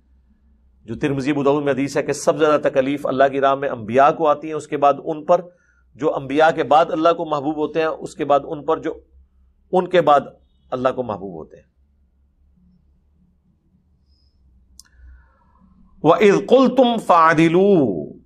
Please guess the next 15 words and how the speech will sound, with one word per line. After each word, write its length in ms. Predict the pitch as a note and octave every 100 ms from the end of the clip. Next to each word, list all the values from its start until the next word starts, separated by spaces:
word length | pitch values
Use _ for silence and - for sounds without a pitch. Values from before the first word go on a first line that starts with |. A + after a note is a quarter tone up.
| _ _ _ _ _ _ _ _ _ _ _
और 120 | C#3+ C#3+
जब 300 | F3+ F3 -
तुम्हें 220 | F3 F3
कोई 100 | F3+
बात 420 | B2+ C#3+ E3 F3 - - - _
कभी 160 | C#3+ C#3+
करनी 320 | D3 D#3+ E3+ F3
पड़े 280 | E3+ E3+ F#3+ F#3 - _ _ _ _ _ _ _ _ _ _
तो 100 | E3 E3
इंसाफ 560 | E3 - G3+ G3 F#3
के 80 | D#3
साथ 220 | C3+ G#2+
करो। 260 | - F#2+ E2 - A2
"वलौ 320 | C3+ D#3 D#3
काना 500 | C3+ D3 D#3 D3+ C#3